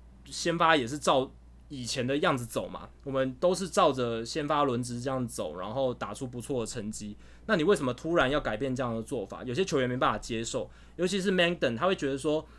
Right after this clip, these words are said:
：“哎，你都已经告诉我要先发了，结果临时跟我讲要换角色，这样子我心理调试上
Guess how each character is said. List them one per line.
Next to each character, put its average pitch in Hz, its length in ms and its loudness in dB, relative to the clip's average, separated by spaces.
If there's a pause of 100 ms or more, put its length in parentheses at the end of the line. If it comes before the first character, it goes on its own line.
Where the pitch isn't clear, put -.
(160)
：“哎， 208 80 4
你 151 120 2
都 196 140 4
已 - 20 0
经 165 140 0
告 175 160 6
诉 165 140 0
我 120 80 4
要 135 100 4
先 131 240 0
发 127 160 2
了， 117 80 2
结 123 100 -2
果 175 120 6
临 135 180 2
时 139 160 -4
跟 143 160 0
我 147 60 0
讲 113 160 -2
要 123 120 0
换 123 300 4
角 - 220 -6
色， 131 240 -4
这 190 100 0
样 175 80 2
子 143 60 0
我 113 100 0
心 151 240 -4
理 139 100 -2
调 110 220 -8
试 123 160 -8
上 113 240 -6